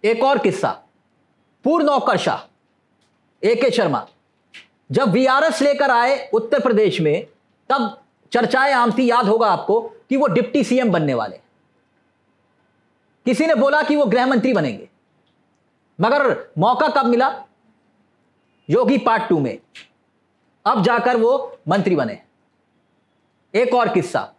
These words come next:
सोशल मीडिया पर जिस नाम की सबसे ज्यादा चर्चाएं थी,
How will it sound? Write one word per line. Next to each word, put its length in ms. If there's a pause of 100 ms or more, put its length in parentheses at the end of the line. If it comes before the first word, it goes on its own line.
(400)
सोशल 420
मीडिया 340
पर 280 (340)
जिस 260
नाम 360
की 300
सबसे 460
ज्यादा 340
चर्चाएं 460
थी, 180